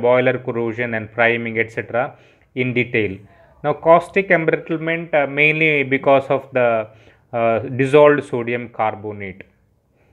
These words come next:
So that results and finally the formation of rust,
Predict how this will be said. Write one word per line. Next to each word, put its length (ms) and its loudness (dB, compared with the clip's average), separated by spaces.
So 100 -2
that 360 4
results 520 0
and 260 -2
finally 680 -2
the 100 -6
formation 560 0
of 160 -10
rust, 380 -4